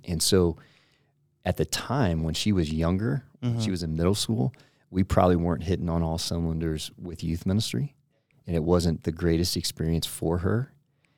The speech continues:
Speaker 1: And I remember being like, "Hey, sh-, she should go to youth groups tonight."
Speaker 2: Mm.
Speaker 1: And Mom going, "Hey, we need to let her make that choice." And man, I, I'm so proud of the kid of where she is in her faith and,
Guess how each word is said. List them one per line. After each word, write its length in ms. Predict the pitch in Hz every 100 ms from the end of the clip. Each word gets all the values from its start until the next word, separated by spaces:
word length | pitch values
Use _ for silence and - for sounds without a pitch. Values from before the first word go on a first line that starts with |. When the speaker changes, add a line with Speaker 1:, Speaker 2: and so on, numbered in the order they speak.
| _
Speaker 1:
And 120 | 85
I 80 | 82
remember 480 | 92 113 113 117 120
being 320 | 95 104 104
like, 180 | 82 80
"Hey, 220 | - 98
sh-, 220 | 90 - 78 -
she 260 | - - 92
should 200 | - -
go 140 | 90
to 60 | 85
youth 220 | 92 -
groups 200 | - -
tonight." 160 | - 110
Speaker 2:
Mm. 380 | 110 107 101 - _ -
Speaker 1:
And 160 | 87
Mom 240 | 87 85 87
going, 360 | 85 85 76 78 _ _
"Hey, 360 | 92 87 76 _ _ _ _ _ _ _ _ _ -
we 200 | 85 90
need 160 | 98
to 60 | 95
let 240 | 87 85
her 120 | 82 82
make 300 | 82 82 -
that 160 | 85
choice." 340 | - 92 82 -
And 180 | 85
man, 140 | 85 98
I, 140 | 98 -
I'm 120 | 95
so 320 | - 101 101
proud 380 | 90 - 87 95
of 60 | 82
the 60 |
kid 240 | - 87 80
of 140 | 80
where 160 | 85 82
she 220 | - 87
is 140 | 82
in 120 | 82
her 120 | 78 78
faith 460 | - 82 92 -
and, 220 | 87 82